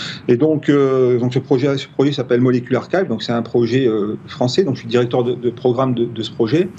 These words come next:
Et son objectif est justement de fédérer la recherche française, euh, pour, euh, euh, donc faire front, je dirais, à ce qui se passe côté, euh, États-Unis et avec toutes ces alliances qui se créent.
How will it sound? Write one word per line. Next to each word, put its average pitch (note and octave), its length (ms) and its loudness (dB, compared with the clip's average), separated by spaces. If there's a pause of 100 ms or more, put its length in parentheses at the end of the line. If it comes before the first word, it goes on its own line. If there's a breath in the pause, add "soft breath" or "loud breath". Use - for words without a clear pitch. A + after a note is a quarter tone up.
(460 loud breath)
Et B2+ 180 6
son C3+ 220 2
objectif C#3 500 0
est B2 80 2
justement E3 680 0 (320 loud breath)
de B2+ 100 2
fédérer E3 380 2
la D#3 80 0
recherche C#3+ 400 -4
française, D#3+ 640 0 (380 loud breath)
euh, A#2+ 120 4
pour, F3 480 2
euh, B2+ 500 2 (220)
euh, G#2+ 600 0
donc A2+ 280 -2
faire - 240 -2
front, G3+ 400 -2 (100)
je - 100 -20
dirais, C3 440 0
à A#2+ 140 -2
ce B2 60 -10
qui C3+ 120 0
se - 80 -4
passe C#3+ 260 0
côté, C3 460 2
euh, A2 300 2
États-Unis B2+ 600 0 (340 loud breath)
et A#2 140 2
avec A#2 240 2
toutes C3+ 140 -6
ces B2 240 2
alliances C#3 340 0
qui A#2+ 120 -10
se - 120 -6
créent. D#3+ 360 -2